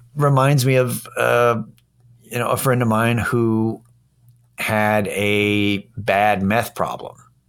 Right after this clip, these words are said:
It was alcohol and meth, and ended up cleaning up. But now they're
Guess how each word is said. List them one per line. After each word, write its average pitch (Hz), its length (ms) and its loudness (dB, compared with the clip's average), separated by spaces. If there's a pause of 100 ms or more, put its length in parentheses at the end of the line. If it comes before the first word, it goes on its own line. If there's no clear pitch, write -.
(840)
It - 60 -14
was 98 120 -4
alcohol 101 540 0
and 98 120 0
meth, 107 360 0 (240)
and 92 400 -4
ended 98 340 -4
up 98 300 -4 (580)
cleaning 117 400 0
up. 113 380 0 (1800)
But 107 560 2
now 113 440 2
they're 101 560 0